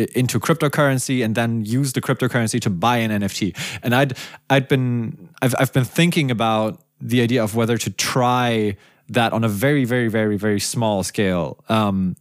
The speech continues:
just to see if I can figure it out. I would love if we tried that and we ended up with a really, really, really stupid N F T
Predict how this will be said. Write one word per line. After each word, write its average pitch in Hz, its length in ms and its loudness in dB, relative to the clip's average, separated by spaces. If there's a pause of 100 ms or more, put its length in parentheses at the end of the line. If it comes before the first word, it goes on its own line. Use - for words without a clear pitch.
just - 200 2
to 131 60 -2
see 127 400 -2
if 113 100 -6
I 120 80 0
can 113 140 -2
figure 113 320 -2
it 107 80 0
out. 120 260 0 (280)
I 139 80 2
would 180 160 2
love 139 340 0
if 135 140 -6
we 123 100 0
tried 117 320 0
that 135 220 0
and 120 120 -2
we 131 120 0
ended 123 200 0
up 120 120 -2
with 123 160 -2
a 123 40 0
really, 139 460 0
really, 131 380 0
really 127 320 0
stupid - 600 -2
N 120 160 0
F 120 200 -2
T 117 280 0